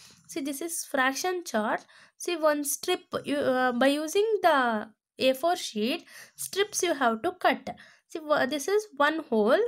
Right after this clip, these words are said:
one strip. In that one strip, you have to make it as half. Different, different strips you have to cut,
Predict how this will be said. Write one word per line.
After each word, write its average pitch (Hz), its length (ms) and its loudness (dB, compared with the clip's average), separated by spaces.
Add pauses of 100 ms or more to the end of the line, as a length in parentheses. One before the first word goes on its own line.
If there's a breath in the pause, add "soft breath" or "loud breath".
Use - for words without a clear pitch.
one 269 260 0
strip. 330 460 -2 (260 loud breath)
In 294 140 -2
that 370 180 2
one 294 320 2
strip, - 420 2
you 339 120 -2
have 320 240 2
to 330 100 -2
make 294 260 -2
it 370 160 -4
as 392 280 2 (300 soft breath)
half. 214 240 -2
Different, 330 300 -2
different 320 320 -4
strips 403 380 0
you 320 80 0
have 269 240 -2
to 285 100 -2
cut, 247 480 -2